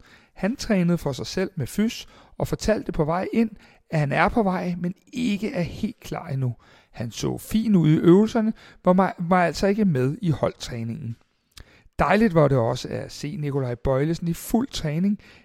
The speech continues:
efter femogfyrre minutter dagen i forvejen på Future Cup-holdet. Bøjle ligner i den grad en, der er helt fit til at byde sig til, til de sidste kampe. Han havde endda overskud til at blive mobbet lidt af undertegnet, fordi at han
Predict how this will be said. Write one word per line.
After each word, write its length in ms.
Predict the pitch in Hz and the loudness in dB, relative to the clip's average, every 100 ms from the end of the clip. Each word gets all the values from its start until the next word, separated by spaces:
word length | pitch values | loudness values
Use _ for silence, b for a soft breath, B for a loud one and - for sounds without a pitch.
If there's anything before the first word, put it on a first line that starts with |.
| - | -6
efter 220 | - - | -4 -4
femogfyrre 580 | - 196 311 - 185 165 | -2 0 0 0 2 2
minutter 360 | 160 156 165 | 2 0 0
dagen 420 | 190 - - 214 208 | -2 -4 -4 0 0
i 60 | |
forvejen 520 | 170 147 139 156 - | 2 0 0 -4 -6
på 120 | 151 147 | -6 -6
Future 420 | - 135 - - | -4 -6 -4 -8
Cup-holdet. 540 | - 120 - - - 123 b b b b b - | -6 -8 -6 -4 -4 -8 b b b b b 2
Bøjle 340 | 151 180 220 | 4 6 6
ligner 300 | 175 156 165 | 4 2 0
i 140 | 120 123 | -2 0
den 200 | 196 262 | -2 0
grad 240 | 202 185 156 | -4 -2 -2
en, 220 | 170 180 | -4 -4
der 80 | 175 | -2
er 100 | 165 | -2
helt 400 | 185 - - - | -4 -6 -8 -10
fit 220 | - 165 - | -4 -4 -4
til 140 | - | -4
at 100 | 170 | -4
byde 200 | - 160 | -2 -4
sig 140 | 135 | -4
til, 240 | - 202 226 B B - | -2 0 0 B B -10
til 140 | 233 | -4
de 80 | 233 | -4
sidste 380 | - 143 - 147 | -4 -8 -8 -10
kampe. 460 | - 131 123 139 - b b b _ | -4 -6 -2 -2 -4 b b b _
Han 180 | - | -10
havde 120 | 113 - | -6 -6
endda 240 | - 147 | -2 -2
overskud 460 | 143 160 190 - 156 | 2 2 2 2 -2
til 160 | - | 0
at 280 | 170 170 131 | 0 0 0
blive 180 | - 127 | -4 -2
mobbet 340 | 131 151 185 | 0 2 2
lidt 180 | 156 180 | 2 2
af 60 | 180 | 2
undertegnet, 680 | 156 180 208 190 170 175 - B B | 2 0 -2 -4 -4 -4 -6 B B
fordi 520 | - - 277 277 _ _ _ | -4 2 4 2 _ _ _
at 140 | - 113 | -6 -4
han 260 | 123 131 | -2 -6